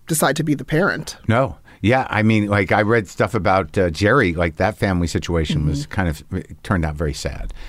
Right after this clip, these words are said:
Speaker 1: Yeah.
Speaker 2: Um, but okay, so you guys kinda set out to do this. Uh, what was the relationship with the Franklin estate in terms of what you could and couldn't do? How was that dictated?
Speaker 1: There was really nothing that they said I couldn't or could, I could or couldn't do.
Speaker 2: Mm-hmm.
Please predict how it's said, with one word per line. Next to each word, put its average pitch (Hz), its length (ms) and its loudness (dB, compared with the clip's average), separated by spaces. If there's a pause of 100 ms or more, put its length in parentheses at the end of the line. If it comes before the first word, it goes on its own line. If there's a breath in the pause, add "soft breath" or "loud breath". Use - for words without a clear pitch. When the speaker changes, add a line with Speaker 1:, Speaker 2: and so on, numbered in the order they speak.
(200 loud breath)
Speaker 1:
Yeah. 180 160 -8
Speaker 2:
Um, 110 580 2
but 160 160 2
okay, 156 300 2
so - 120 -2
you 139 200 4
guys 147 340 2
kinda 127 240 0
set 139 220 0
out 131 180 2
to 127 80 0
do 135 240 2
this. 107 320 2
Uh, 120 100 4
what 139 280 2
was 160 140 2
the 156 60 2
relationship 135 800 2 (580 soft breath)
with 123 240 0
the 117 60 0
Franklin 120 460 2
estate 127 440 2
in 104 100 0
terms 104 300 2
of 107 100 2
what 107 100 4
you 101 120 0
could 113 180 0
and 104 120 2
couldn't 101 200 2
do? 123 160 4
How 113 180 2
was 110 140 2
that 98 320 0 (420 loud breath)
dictated? 90 600 0 (720 loud breath)
Speaker 1:
There 262 220 4
was 302 200 4
really 269 300 6
nothing 196 400 4
that 180 180 2
they 165 160 2
said 160 220 2
I 147 80 2
couldn't 147 420 0 (100)
or 135 120 2
could, - 400 -6
I 147 40 0
could 151 220 2
or 139 80 4
couldn't 131 300 -2
do. 101 180 2
Speaker 2:
Mm-hmm. 98 220 2